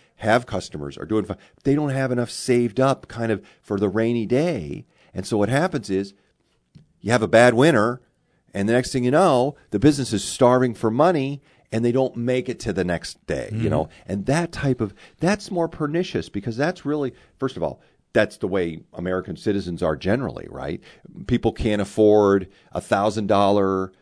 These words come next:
Speaker 1: problem in their budgets. Most Americans don't have a thousand dollars saved up for something that goes wrong in their,
Speaker 2: The
Speaker 1: in their
Speaker 2: rainy day or
Speaker 1: car,
Speaker 2: whatever,
Speaker 1: rainy day.
Speaker 2: right,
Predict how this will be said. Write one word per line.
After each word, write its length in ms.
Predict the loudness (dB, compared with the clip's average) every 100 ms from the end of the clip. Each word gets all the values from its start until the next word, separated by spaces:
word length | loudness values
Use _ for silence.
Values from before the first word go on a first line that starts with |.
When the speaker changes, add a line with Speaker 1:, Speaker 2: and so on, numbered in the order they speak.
| _ _ _
Speaker 1:
problem 500 | -6 -4 -2 -2 -2
in 160 | -2 -2
their 120 | -2
budgets. 600 | 2 2 2 -8 -12 -6
Most 240 | -4 -4
Americans 480 | -4 -2 -2 -2 -6
don't 160 | -2 -2
have 80 | -2
a 40 |
thousand 320 | 0 0 0
dollars 320 | -2 -2 -2 -2
saved 260 | -2 -2
up 140 | -4 -6
for 120 | -10
something 280 | -6 -6 -6
that 80 |
goes 180 | -4 -6
wrong 240 | -4 -6 -8
in 80 |
their, 100 | -6
Speaker 2:
The 60 | -2
Speaker 1:
in 40 | 0
their 40 |
Speaker 2:
rainy 160 | 0 0
day 160 | 0 2
or 20 |
Speaker 1:
car, 240 | 4 4
Speaker 2:
whatever, 180 | 2 2
Speaker 1:
rainy 140 | 0 0
day. 80 |
Speaker 2:
right, 160 | 0 -2